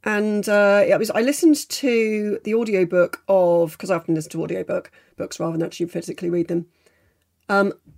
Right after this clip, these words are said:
the audiobook of Seven Habits of Highly Effective People by Stephen Covey. And it was amazing. I highly, highly recommend that book.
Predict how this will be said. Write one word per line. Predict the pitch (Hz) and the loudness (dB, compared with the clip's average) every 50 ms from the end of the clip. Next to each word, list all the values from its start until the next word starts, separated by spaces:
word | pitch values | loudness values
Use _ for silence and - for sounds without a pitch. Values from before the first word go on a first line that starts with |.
| _ _ _ _ _ _ _ _ | _ _ _ _ _ _ _ _
the | - 214 | -2 -2
audiobook | 226 220 220 208 190 - 202 190 - - | 0 2 2 2 2 0 0 -2 -2 -2
of | 202 - | -4 -4
Seven | - 254 233 233 | -4 -4 -2 -2
Habits | 240 247 196 190 - | -2 -4 -4 -6 -6
of | 196 170 | -8 -4
Highly | 202 202 190 190 | -2 0 0 0
Effective | 170 - - - - 165 - | 0 -2 -6 -8 -10 -14 -8
People | - 247 208 196 - - 165 175 | -6 -6 -6 -4 -6 -6 -8 -6
by | 156 147 151 156 | -4 -2 -2 -2
Stephen | 156 - - 170 165 165 175 | -4 -4 -4 -2 -2 -2 -2
Covey. | 196 196 196 208 247 254 302 320 - _ _ _ _ _ _ _ _ _ _ _ _ _ - | -2 -2 0 2 2 2 2 0 -2 _ _ _ _ _ _ _ _ _ _ _ _ _ -2
And | 214 208 220 | 0 0 2
it | |
was | 190 202 | 2 2
amazing. | 202 196 180 165 165 - - | 2 2 2 0 0 0 -2
I | 160 | -2
highly, | 165 - - - - 214 202 202 190 185 | -2 -4 -6 0 2 2 4 4 2 0
highly | 180 - 196 190 196 190 | 0 2 2 2 2 2
recommend | 180 170 165 - 196 180 170 170 | 2 0 -2 -2 0 2 2 2
that | - - | 0 0
book. | - 156 - - - - | -2 -4 -4 -6 -8 -14